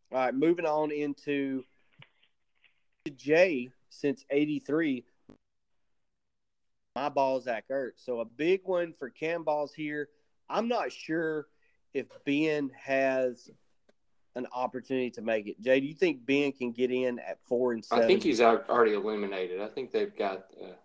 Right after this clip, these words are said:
Speaker 2: oh, no, it still says he has a chance. No, I don't see any way he gets in 'cause, you know, the computer may not be computing it yet, but I think he's playing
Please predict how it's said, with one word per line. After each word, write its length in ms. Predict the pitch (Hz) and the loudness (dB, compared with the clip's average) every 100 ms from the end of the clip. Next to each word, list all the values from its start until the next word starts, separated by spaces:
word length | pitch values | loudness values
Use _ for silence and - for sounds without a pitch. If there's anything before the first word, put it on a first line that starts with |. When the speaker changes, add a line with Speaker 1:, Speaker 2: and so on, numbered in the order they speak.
| _ | _
Speaker 2:
oh, 200 | 113 135 | 6 6
no, 200 | 156 170 | 6 0
it 60 | 151 | -4
still 200 | - 139 | -4 -4
says 220 | 135 139 | 0 0
he 80 | 127 | 2
has 160 | 131 107 | -2 -4
a 80 | |
chance. 460 | - 117 110 92 - | -6 -6 -6 -6 -4
No, 140 | 113 | 4
I 120 | 113 143 | 6 6
don't 160 | 120 | 4
see 120 | 101 | 0
any 140 | 123 113 | -2 2
way 200 | 110 104 | 2 0
he 80 | 104 | -4
gets 200 | 101 - | -8 -8
in 160 | 104 | -10
'cause, 200 | 95 98 - - - - _ - - | -10 -14 -16 -20 -20 -20 _ -20 -16
you 80 | 107 | -6
know, 180 | 104 104 | -4 -4
the 140 | 110 | -6
computer 440 | 107 113 120 143 123 | -6 -6 0 2 4
may 160 | 123 | 2
not 180 | 117 104 | 2 0
be 100 | 107 | -2
computing 560 | 104 107 101 113 104 98 | -4 -16 -10 -8 -6 -8
it 100 | 78 | -6
yet, 200 | 101 92 | -6 -4
but 100 | 104 | -2
I 100 | 104 | -2
think 220 | 123 113 | -4 -6
he's 220 | 117 107 | -8 -12
playing 400 | - 117 107 101 | -6 -4 -4 -8